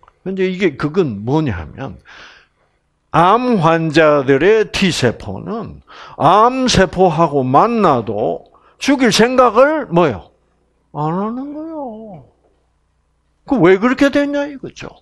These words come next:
예, 그 원인을 과학자들이 이렇게 알게 됐어요.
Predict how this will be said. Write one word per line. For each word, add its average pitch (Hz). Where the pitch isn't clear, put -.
예, 113
그 202
원인을 202
과학자들이 151
이렇게 -
알게 151
됐어요. -